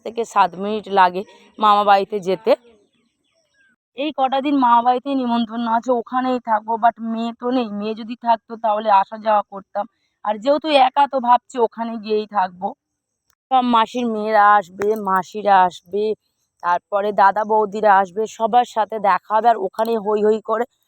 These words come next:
কটা দিন কাটিয়ে দেবো। আর তারপরে পুজো শেষ হলে মেয়েকে আনতে যাব।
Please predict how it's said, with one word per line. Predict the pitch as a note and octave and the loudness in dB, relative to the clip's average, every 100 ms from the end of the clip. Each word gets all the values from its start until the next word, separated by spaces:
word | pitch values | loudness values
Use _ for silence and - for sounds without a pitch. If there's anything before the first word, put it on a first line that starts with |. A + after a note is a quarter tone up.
| _ | _
কটা | - A3 G#3+ | 0 0 0
দিন | G#3+ B3 | -2 -4
কাটিয়ে | A#3+ A3+ G#3+ A#3 C4 | -2 -2 -2 -4 0
দেবো। | C#4 C#4 | 2 2
আর | C4 | 2
তারপরে | - A#3 A#3 A#3 A3+ | -2 -6 -2 -2 -2
পুজো | A3 G#3+ G#3 A3 | -4 -8 -4 -4
শেষ | - A3 - | -2 -6 -4
হলে | C4 D4 | -2 -2
মেয়েকে | B3+ G#3+ G3+ A3 G#3+ | -2 -2 -4 -6 -4
আনতে | F#3 F3+ F#3+ | -4 -4 -8
যাব। | E3+ E3 | -4 -4